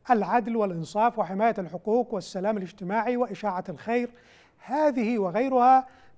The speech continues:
قيم إسلامية ينبغي أن توجه نشاطات الدولة والنشاطات المجال العام،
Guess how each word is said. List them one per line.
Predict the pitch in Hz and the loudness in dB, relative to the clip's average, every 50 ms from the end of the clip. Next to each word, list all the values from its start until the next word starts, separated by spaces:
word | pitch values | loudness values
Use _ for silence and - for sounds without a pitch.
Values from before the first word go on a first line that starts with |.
| - - | -4 0
قيم | 294 294 262 233 | 2 2 2 0
إسلامية | 196 202 - 214 208 208 190 185 214 254 262 | -4 -10 -10 -8 -6 -4 -4 -2 0 0 0
ينبغي | 240 226 220 226 226 233 233 247 196 | 0 0 -2 0 -2 -2 -2 -2 -6
أن | 214 214 196 196 - _ _ _ _ _ _ | -6 -6 -8 -8 -14 _ _ _ _ _ _
توجه | - 208 233 285 277 - - - 220 170 - - _ _ _ _ _ _ _ - | -2 2 2 2 2 0 -2 -4 -4 -4 -4 -12 _ _ _ _ _ _ _ -6
نشاطات | 214 196 - - 220 196 - 220 233 262 262 262 247 | -6 -6 -2 -2 -4 -2 0 4 4 4 4 2 -4
الدولة | 180 180 - 254 240 208 180 175 175 196 202 - - - _ _ _ _ _ _ _ _ - | -6 0 2 4 4 4 2 0 -2 -4 -6 -10 -20 -20 _ _ _ _ _ _ _ _ -14
والنشاطات | 190 170 165 165 160 - 214 202 - 233 226 240 | -10 -8 -8 -6 -4 -4 -2 4 4 4 4 4
المجال | 208 190 196 175 214 220 208 190 | -2 -2 0 4 4 4 4 2
العام، | 175 - - 180 185 190 202 214 | 0 -6 -6 -4 -4 -4 -4 -6